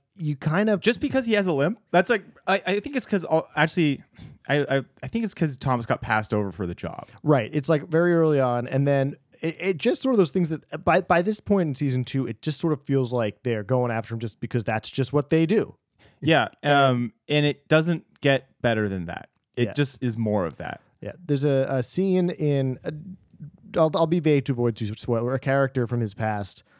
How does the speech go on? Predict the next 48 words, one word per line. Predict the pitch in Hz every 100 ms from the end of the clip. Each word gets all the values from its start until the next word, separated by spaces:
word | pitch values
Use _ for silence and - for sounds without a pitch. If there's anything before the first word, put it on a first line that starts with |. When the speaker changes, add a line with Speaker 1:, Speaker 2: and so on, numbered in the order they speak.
| _ _
Speaker 1:
uh, | 123 117 107 98 -
like, | 120 107
says, | - 143 117 110
like, | 110 143
"You |
haven't | 143 147 143
seen | 156
the | 139
last | 127 135 139
of |
me. | 139 135
I'll | 127 135
get | 120 143 - _
John | - 139 139
Bates | 127 135 -
no | 139
matter | 139 135
what." | 131 127
And | 113
I |
remember, | 117 123
like, | 123 110
groaning, | 113 117 113 101
being | 104 117
like, | 107 107 - 117 -
"Get, | 131 - 185 _ _ _ _ _ _ - 135 _
can | - 180
you | 202 233
let | 190
this | 202
go? | 147 180 320 339 -
I, | 165
I, | 196 -
I | 208
Speaker 2:
Yeah. | 127 -
Speaker 1:
want | 247 254 202
to, | -
I |
want | 190 262 214 _ -
fancy | 196 175 185
upstairs, | 160 - 180 165
downstairs | 208 - 151 127
drama." | 131 123 117 113
And | 135 143
I | 135
feel | 135 165
like | 160 151 - _ _ _ _ _ _
for, | -